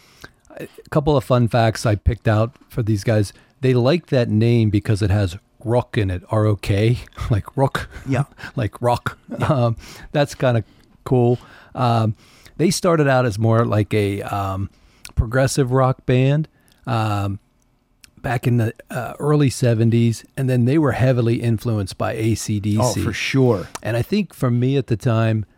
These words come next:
Speaker 1: that's what some of our friends in high school were listening to. They were all,
Speaker 2: Sure.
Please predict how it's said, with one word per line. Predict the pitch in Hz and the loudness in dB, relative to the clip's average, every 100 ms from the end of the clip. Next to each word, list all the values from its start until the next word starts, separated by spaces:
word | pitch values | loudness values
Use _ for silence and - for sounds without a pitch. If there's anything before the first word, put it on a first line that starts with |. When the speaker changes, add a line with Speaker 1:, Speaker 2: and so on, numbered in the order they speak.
| _ | _
Speaker 1:
that's | - 147 - | -4 -2 0
what | 147 - | -2 -2
some | 135 | 0
of | 117 107 | 0 0
our | 107 | 0
friends | 98 120 113 107 | 0 0 0 0
in | 98 | -2
high | 90 113 | 0 0
school | 107 - 110 101 | -2 -2 -2 0
were | 98 | -2
listening | 98 92 - 98 92 | -2 -2 -4 -6 -6
to. | 107 104 | -4 -2
They | 101 110 | -2 -2
were | 104 104 | 0 0
all, | 104 104 | 0 0
Speaker 2:
Sure. | 127 | -2